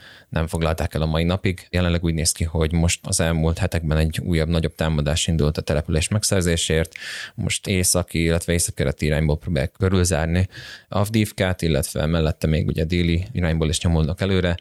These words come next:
És sikerül elfoglalni a települést, azt még nem látszik. Azt kell tudni, hogy ugye tényleg több mint egy éve folyamatosan támadják ezt a települést, és gyakorlatilag egyetlen épház nem maradt már a térségben.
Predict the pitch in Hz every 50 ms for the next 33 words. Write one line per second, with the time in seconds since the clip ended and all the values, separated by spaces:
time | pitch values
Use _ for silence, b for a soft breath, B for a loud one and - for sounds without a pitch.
0 | B B B B B B B B B B B 90 - - - - 104 92 87 87
1 | 90 92 95 - 101 90 87 85 85 87 85 85 85 85 - 98 92 87 - -
2 | 82 78 - - - - - 82 85 87 87 98 95 92 87 - - - 85 -
3 | - - - - 82 78 78 82 82 - - - 78 78 - 85 82 80 78 78
4 | 78 80 80 82 82 85 87 - 90 82 80 - - 98 90 87 82 82 78 78
5 | 82 82 80 - - - 85 78 78 - - - - - 85 82 82 - - -
6 | 85 82 78 76 78 - 87 - - - - 80 - 85 78 73 - - 78 73
7 | - - 85 80 80 85 - - 82 76 - - 80 78 - - - 69 76 92
8 | 90 80 - 87 82 - - 80 82 - - - - 76 80 80 78 76 76 76
9 | 73 - - 87 82 80 73 - - 90 90 - - 92 87 87 90 92 95